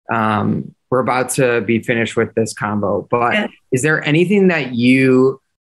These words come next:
Speaker 1: um, think we should add when it comes down to, um, I know you have this phrase of living a life that matters.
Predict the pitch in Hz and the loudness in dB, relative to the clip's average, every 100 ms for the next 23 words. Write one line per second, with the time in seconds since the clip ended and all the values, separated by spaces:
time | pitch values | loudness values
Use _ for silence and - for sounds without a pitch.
0 | _ - 120 117 117 113 110 113 - - | _ -6 -2 0 0 -2 0 -2 -4 -12
1 | _ _ _ - - 147 147 143 139 147 | _ _ _ -8 0 0 2 2 2 0
2 | - - 120 117 110 107 104 - 120 120 | -2 -4 -2 0 0 -2 -4 -2 -2 0
3 | 117 - - 131 139 135 - 117 117 113 | -4 -6 -4 0 2 2 0 -2 0 0
4 | 110 123 117 113 113 107 - _ _ _ | 0 2 4 4 2 -2 -10 _ _ _
5 | - 127 120 117 113 107 104 - _ _ | -6 -2 0 0 0 0 -2 -6 _ _
6 | _ - 120 127 139 143 147 120 120 123 | _ -12 -4 0 2 4 2 2 -2 -2
7 | 113 - 123 113 113 110 120 104 117 123 | -4 -4 -2 2 0 0 -4 -2 2 2
8 | 123 123 117 110 107 - 110 98 101 98 | 2 -2 -2 -2 -4 -6 -6 -4 -4 -2
9 | 98 58 - - - | -4 -4 -10 -12 -16